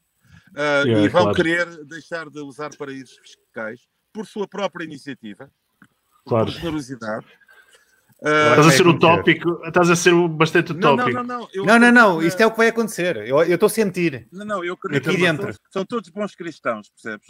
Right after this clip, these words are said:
Speaker 1: E acho que
Speaker 2: Sim,
Speaker 1: vão chegar
Speaker 2: sim.
Speaker 1: à conclusão. E vão chegar à conclusão que é necessário um sistema de público de saúde que possa realmente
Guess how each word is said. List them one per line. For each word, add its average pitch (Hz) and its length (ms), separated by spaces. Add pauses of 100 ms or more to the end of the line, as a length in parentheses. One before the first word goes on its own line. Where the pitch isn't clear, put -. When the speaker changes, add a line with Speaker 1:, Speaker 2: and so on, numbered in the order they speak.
Speaker 1:
E 135 120
acho 151 200
que - 80
Speaker 2:
Sim, 151 60
Speaker 1:
vão 139 60
chegar 123 220
Speaker 2:
sim. 120 60
Speaker 1:
à - 20
conclusão. 151 460 (580)
E 151 100
vão 196 140
chegar 196 220
à - 20
conclusão 190 380
que 185 100
é 175 60
necessário 160 360
um 147 40
sistema 151 320
de - 80
público 143 480
de - 60
saúde 131 360 (520)
que - 100
possa 156 340
realmente 139 440